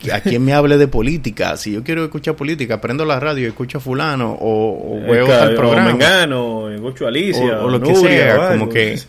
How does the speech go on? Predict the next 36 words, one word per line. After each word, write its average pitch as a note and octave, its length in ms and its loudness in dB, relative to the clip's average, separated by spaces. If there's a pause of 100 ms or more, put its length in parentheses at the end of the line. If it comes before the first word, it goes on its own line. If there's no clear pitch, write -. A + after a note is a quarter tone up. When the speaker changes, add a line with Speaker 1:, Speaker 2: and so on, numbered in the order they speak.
(120)
Speaker 1:
como A#2 340 -2
que A#2 380 -6
tú C#3 140 -4
dices, D#3 320 -2 (220)
tú - 140 -4
como D#3 220 -6
fanático, A#2+ 480 -4
como A2+ 240 0
de A2 140 2
ti F#3 340 -4
no C#3 160 -4
me C3+ 100 -2
interesa C#3+ 800 -4 (540)
política, A#2 760 -2 (200)
ah, A2 200 -2
de A2+ 220 -2
ti D#3+ 260 -2
me D3+ 120 0
interesa B2+ 540 0
entretenimiento. A2+ 1120 -4 (960)
Y, A2+ 400 -10
y A2+ 140 -6
por A2 220 2
eso A#2 160 0
te A#2+ 80 -2
molesta, C3+ 440 -2
pero A#2 160 2
entonces A#2 340 0
está D#3 460 -2
la, C#3+ 280 -6
la C3 200 -6
cosa C#3+ 260 -2
del, C3 300 -2
del A2+ 140 4
otro A2+ 260 -2
lado, B2 360 0